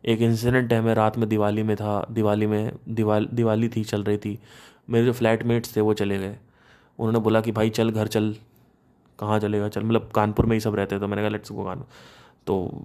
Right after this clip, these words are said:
उन्होंने बोला "Let's go कानपुर।" मैंने कहा "नहीं, मैं नहीं जा सकता, मेरा दिमाग वैसे भी ख़राब है, मुझे अकेले, अकेले, अकेले के लिए टाइम चाहिए।" मतलब मुझे सॉर्ट आउट करना नहीं आता था,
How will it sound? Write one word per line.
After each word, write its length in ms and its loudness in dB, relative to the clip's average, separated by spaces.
उन्होंने 260 2
बोला 300 4
"Let's 160 -6
go 100 0
कानपुर।" 280 -4
मैंने 140 -2
कहा 100 -4
"नहीं, 160 -2
मैं 160 -2
नहीं 120 0
जा 80 0
सकता, 300 -8
मेरा 160 -2
दिमाग 300 -2
वैसे 200 -2
भी 60 -4
ख़राब 320 -2
है, 220 -12
मुझे 240 2
अकेले, 500 2
अकेले, 320 2
अकेले 320 -2
के 80 -2
लिए 80 -2
टाइम 240 -4
चाहिए।" 220 -12
मतलब 280 -8
मुझे 340 2
सॉर्ट 260 2
आउट 160 4
करना 240 0
नहीं 180 0
आता 200 -2
था, 280 -12